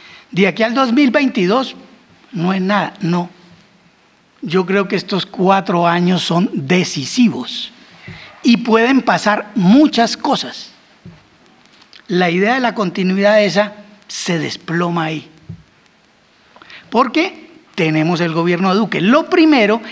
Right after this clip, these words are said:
sería reubicar, reubicarnos frente al gobierno de Duque.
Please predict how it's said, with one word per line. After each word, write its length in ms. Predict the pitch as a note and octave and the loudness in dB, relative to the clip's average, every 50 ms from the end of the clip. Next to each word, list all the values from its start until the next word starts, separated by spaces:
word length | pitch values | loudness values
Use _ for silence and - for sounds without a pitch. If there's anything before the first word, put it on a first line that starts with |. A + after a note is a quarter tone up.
| - - - | -18 -18 -16
sería 480 | - - - G3 F3+ F#3 A3 A#3+ - - - F3 | -6 -2 0 0 2 2 2 0 -2 -4 -6 -4
reubicar, 1080 | E3 E3+ F#3+ G#3+ G#3 G3 F#3 F#3 F3+ F3 E3+ E3+ D#3 - - - E3+ F3 F#3 F#3 G3 F#3+ - - - - - _ _ _ _ _ _ _ - - - | -2 0 2 2 4 4 2 2 0 -2 -2 -4 -6 -6 -4 -2 -2 -2 -2 -4 -6 -10 -14 -20 -20 -20 -20 _ _ _ _ _ _ _ -20 -14 -8
reubicarnos 920 | - D#3+ F3 E3+ D#3+ E3+ F3 E3+ - C#4+ C#4+ C#4+ C#4+ C#4 D4+ D#4 - - | -4 -2 -2 0 0 -2 -2 -2 -2 -2 0 0 0 2 0 0 0 -2
frente 500 | - - - - C4+ D#4 D4 C4 C#4 C#4+ | -8 -8 -4 -2 0 0 0 0 0 0
al 80 | A#3 A3 | -2 -2
gobierno 440 | F#3 F#3 F3+ F3+ F3 E3+ F3+ F#3+ F#3+ | -2 -4 -4 -2 -4 -4 -4 -4 -4
de 80 | F#3+ | -4
Duque. 320 | G3+ A3+ G#3+ F3+ - - | -4 -4 -6 -8 -10 -14